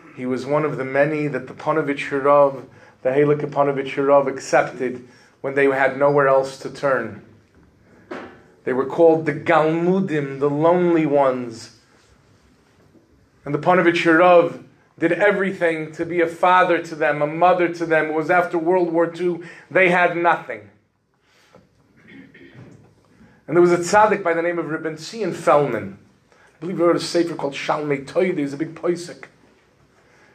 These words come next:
But he was a young, young man learning in Ponevezh, and he took these struggling bachrim,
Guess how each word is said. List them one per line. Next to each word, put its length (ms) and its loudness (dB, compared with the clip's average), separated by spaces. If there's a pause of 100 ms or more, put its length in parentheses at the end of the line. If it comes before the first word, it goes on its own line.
(600)
But 80 -6
he 40 0
was 140 0
a 80 0
young, 240 4
young 320 2
man 480 2 (1040)
learning 360 2
in 120 0
Ponevezh, 800 -2 (380)
and 100 -4
he 300 -10
took 480 -6
these 680 -6 (300)
struggling 800 0
bachrim, 460 -2